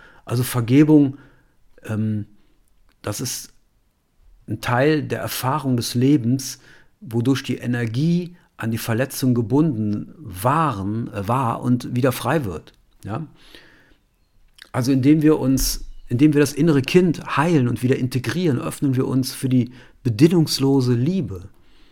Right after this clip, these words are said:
wie sie Kinder leben. Wir entwickeln eine Stabilität, frei von ungesunden Abhängigkeiten. Wir haben wieder Zugang zu unserer ursprünglichen Identität. Um wirklich erwachsen zu sein,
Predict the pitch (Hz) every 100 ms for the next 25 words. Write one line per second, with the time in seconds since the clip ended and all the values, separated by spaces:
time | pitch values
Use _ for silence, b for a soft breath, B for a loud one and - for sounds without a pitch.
0 | b b _ 120 123 127 127 - - 190
1 | 180 127 131 151 113 95 92 - B B
2 | 120 - 123 135 160 160 147 139 131 B
3 | 127 120 - 123 123 117 - 170 147 101
4 | - 110 160 - 143 147 151 127 135 135
5 | - - 98 - - 82 - _ B B
6 | - 120 147 135 127 - 185 139 127 123
7 | 127 123 123 190 185 - 139 139 131 131
8 | 113 123 120 123 - 156 120 - - b
9 | b b b b 117 117 190 185 - -
10 | 113 123 - - 120 113 95 101 92